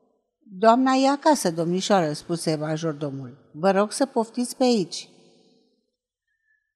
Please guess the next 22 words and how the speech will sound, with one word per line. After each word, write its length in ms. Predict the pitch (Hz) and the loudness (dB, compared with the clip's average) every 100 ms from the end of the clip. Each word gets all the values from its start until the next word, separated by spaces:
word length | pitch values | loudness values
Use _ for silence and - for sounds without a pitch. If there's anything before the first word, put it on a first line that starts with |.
| _ | _
Au 140 | 247 | -2
făcut 320 | 240 262 320 | 4 4 4
singurul 400 | 320 320 294 269 | 4 6 6 4
lucru 180 | 254 277 | 2 2
pe 140 | 262 262 | 2 4
care 240 | 262 262 | 4 4
fu-, 180 | 285 254 _ | 0 -8 _
puteau 280 | 269 254 277 | -2 4 2
face. 540 | 285 294 - 151 135 147 | 6 2 2 -4 -6 0
L-au 200 | 190 240 | 4 6
urmat. 680 | 294 320 311 165 - - - - 160 | 6 4 4 2 -6 -18 -20 -18 -6
George 320 | 175 262 269 | 4 4 4
își 140 | 254 - | 0 0
făcea 340 | 190 180 247 | -4 2 2
socoteala 600 | 247 226 190 180 233 226 | 2 0 0 0 2 2
cum 280 | - - 320 | 0 0 0
s-ar 300 | 311 269 220 | 2 2 2
putea 280 | 190 180 254 | -6 0 -2
sfârși 380 | 254 214 202 247 | 0 -4 -4 -2
toată 300 | 262 262 277 | -2 0 -2
întreba-, 520 | 262 254 240 254 202 | -2 -2 0 2 0
întâmplarea. 680 | 220 233 277 262 208 143 | -2 -4 -4 0 0 0